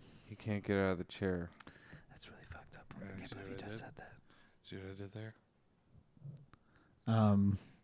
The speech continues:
Speaker 2: Blake, I have an idea for your first tattoo. If you get a tattoo of a Subway footlong,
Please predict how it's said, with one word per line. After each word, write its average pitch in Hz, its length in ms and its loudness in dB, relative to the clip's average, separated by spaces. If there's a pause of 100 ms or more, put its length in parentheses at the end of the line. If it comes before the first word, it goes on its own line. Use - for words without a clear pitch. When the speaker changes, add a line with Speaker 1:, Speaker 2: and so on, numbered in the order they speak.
(100)
Speaker 2:
Blake, 107 340 6
I 104 60 4
have 104 120 6
an 104 60 8
idea 98 340 6
for 104 120 4
your 95 120 6
first - 300 2
tattoo. 95 560 4 (1800)
If 104 80 0
you 101 80 6
get 107 180 8
a 98 220 6
tattoo 110 460 6
of 95 100 4
a 92 60 2
Subway 101 400 4
footlong, 90 680 0